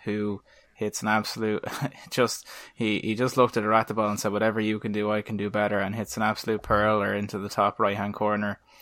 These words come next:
of the net from the far left-hand side of the box. Um, takes a bit of a, uh, takes a bit of a deflection off the keeper, gets, kinda gets a hand to it. I suppose not a deflection, so he just, he doesn't get a strong enough hand to keep it out.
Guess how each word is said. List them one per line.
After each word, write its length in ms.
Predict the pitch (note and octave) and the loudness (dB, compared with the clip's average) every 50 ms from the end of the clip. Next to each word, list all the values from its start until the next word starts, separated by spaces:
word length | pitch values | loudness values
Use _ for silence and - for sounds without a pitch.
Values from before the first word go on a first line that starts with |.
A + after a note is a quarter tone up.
| - - _ _ _ | -20 -20 _ _ _
of 120 | A#2 A2 A2 | -10 -8 -6
the 100 | A2 G#2 | -4 -2
net 240 | G#2 G#2+ G#2 G#2 | 0 0 0 -2
from 280 | - - - G#2+ G2+ G2+ | -2 -4 -2 -2 -2 -2
the 200 | G2 G2 G2 G2 | -4 -4 -4 -6
far 320 | - - - G#2+ G#2+ G#2 | 0 4 6 6 6 6
left-hand 440 | G#2 G#2+ G#2 - - - G#2+ G2+ G2 | 4 2 0 0 -2 -2 -2 -2 0
side 260 | - A2+ G#2+ G2+ G2+ G#2 | 0 0 0 0 0 -2
of 60 | G2 | -6
the 60 | G2+ G2 | -4 0
box. 460 | A2 G#2+ G#2 G#2 - - - - - _ - - - - - - _ _ _ - | 2 2 2 2 0 -6 -12 -14 -14 _ -20 -20 -20 -20 -20 -20 _ _ _ -4
Um, 480 | G2+ G#2 G#2 G#2 G2+ G2+ G2+ G2+ F#2+ - _ _ _ _ _ - - | -2 0 0 2 0 0 0 -2 -4 -8 _ _ _ _ _ -20 -2
takes 220 | - B2+ A#2+ A#2 B2 | 0 0 0 2 2
a 20 | |
bit 140 | A#2+ B2+ B2 | 2 4 4
of 100 | B2 A#2 | 4 4
a, 140 | A#2+ - - | 2 2 4
uh, 280 | A2 G#2+ G#2+ G#2+ G#2 | 4 4 4 2 0
takes 240 | - - A#2+ A2 - | 0 -2 -4 -4 -2
a 40 | A2 | -2
bit 120 | A#2+ A#2 | 0 0
of 140 | A#2 A2 A2+ | 0 0 0
a 400 | A2 G#2 G#2 G2+ G2+ G2+ G2+ G2 | 0 0 0 0 0 -2 -2 -4
deflection 540 | - - G#2+ - A2 A2 G#2+ - - A2+ G#2 | -6 -8 -4 -2 0 0 0 -2 -4 -4 -2
off 160 | G2 G#2 - | -2 -4 -6
the 60 | - | -8
keeper, 420 | - - A2 G#2+ G#2+ - G#2 G2 G2 | -4 -2 -2 -2 -2 -2 -4 -2 -2
gets, 200 | G#2+ G#2 - - | -2 -4 -6 -2
kinda 220 | - A#2 G#2+ G#2 | -2 -2 -2 -2
gets 140 | G2+ G#2+ - A2+ | -4 -6 -8 -8
a 40 | |
hand 280 | G2+ - G#2+ G2+ G#2+ G#2+ | -4 -2 0 0 0 -2
to 160 | - G#2 G#2 G2+ | -2 -4 -4 -6
it. 100 | G2 - | -6 -8
I 40 | - | -10
suppose 220 | - - A2+ G#2+ | -6 -6 -4 -2
not 140 | - A2 G#2 | 0 -2 -2
a 60 | G2 | -2
deflection, 520 | G2 G2+ - - G#2 G#2 G#2+ - - G2+ G2 | -4 -8 -4 -4 -4 -4 -4 -6 -10 -10 -8
so 180 | - G#2 G2 | -6 -6 -6
he 60 | G2+ | -6
just, 240 | G2+ - G2+ - - _ | -6 -8 -10 -12 -14 _
he 400 | - - - - - - - _ | -20 -18 -18 -18 -18 -20 -16 _
doesn't 220 | - A#2+ A#2 A#2+ G#2+ | -4 -2 0 2 2
get 100 | A2 G#2 | 2 2
a 60 | A2 | 0
strong 280 | - - A#2 G#2+ A2 G#2+ | 2 4 4 6 6 4
enough 180 | G#2+ G#2+ - | 0 -2 0
hand 240 | - A2 G#2+ G#2+ G#2 | 0 2 2 2 0
to 60 | G#2 | -2
keep 220 | - G#2+ G#2 G2 - | -2 -2 -2 0 0
it 80 | G#2 | 0
out. 340 | G#2 G#2 G#2 G#2 G#2 - - | 2 2 2 0 -2 -4 -10